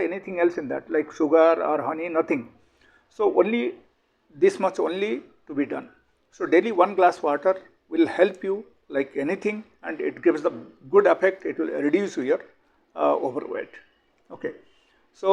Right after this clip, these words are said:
apart from that, like, uh, డైలీ బేసిస్‌లో ఇది తీసుకున్న వాళ్ళైతే చాలా, మ్, బాగుంటది. And డైలీ కొంతమందికి హెడేక్ వస్తూనే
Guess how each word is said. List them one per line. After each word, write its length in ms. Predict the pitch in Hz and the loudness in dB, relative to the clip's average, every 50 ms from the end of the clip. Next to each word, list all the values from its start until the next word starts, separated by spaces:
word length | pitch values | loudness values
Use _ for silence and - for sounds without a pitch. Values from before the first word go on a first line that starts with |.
| 208 226 - - - | 4 4 2 0 0
apart 260 | - - 233 247 240 - | 4 6 6 6 4 0
from 140 | 226 220 214 196 | -6 -4 2 2
that, 140 | 190 208 247 - - _ _ _ _ _ _ _ _ _ _ _ - 170 165 | 2 2 2 0 -8 _ _ _ _ _ _ _ _ _ _ _ -2 2 2
like, 200 | 175 170 - - 165 156 151 | 2 2 2 -2 0 0 0
uh, 120 | 156 156 - - _ _ _ _ _ _ _ _ _ _ _ _ _ _ _ _ _ _ _ _ _ - 170 151 135 | 0 -2 -6 -12 _ _ _ _ _ _ _ _ _ _ _ _ _ _ _ _ _ _ _ _ _ -20 -6 2 6
డైలీ 200 | 185 202 233 254 214 | 6 8 8 6 4
బేసిస్‌లో 380 | 208 - - 196 165 - - 190 170 160 | 4 4 4 2 -6 -4 0 2 2 2
ఇది 100 | 139 135 - - | 2 -4 -10 -10
తీసుకున్న 340 | 170 165 - - 220 196 175 156 | -10 -8 -6 -6 -4 -2 0 2
వాళ్ళైతే 340 | 139 139 135 127 123 - - - - - _ _ _ _ _ _ _ - | 2 2 2 0 -2 -4 -6 -6 -6 -12 _ _ _ _ _ _ _ -2
చాలా, 240 | - 156 151 156 160 160 147 139 - _ _ _ _ _ - 156 | 2 2 4 6 6 4 4 0 -4 _ _ _ _ _ -20 -16
మ్, 180 | 151 151 147 147 147 139 156 | -14 -14 -14 -12 -4 2 6
బాగుంటది. 480 | 160 185 208 190 - 185 160 147 180 - - _ _ - 170 | 6 6 6 4 0 0 0 0 -2 -6 -6 _ _ -6 -6
And 160 | 170 180 165 151 151 147 147 135 127 | -4 -2 -2 -2 -2 -4 -6 0 2
డైలీ 220 | 165 185 202 226 226 - 202 | 4 4 4 2 0 0 0
కొంతమందికి 420 | 190 185 185 180 185 175 - 180 127 147 | 0 0 -4 -8 -6 -4 -4 -4 -2 2
హెడేక్ 240 | 147 180 190 190 170 143 | 2 2 2 2 0 -6
వస్తూనే 260 | - - 165 143 | -6 -6 -6 -6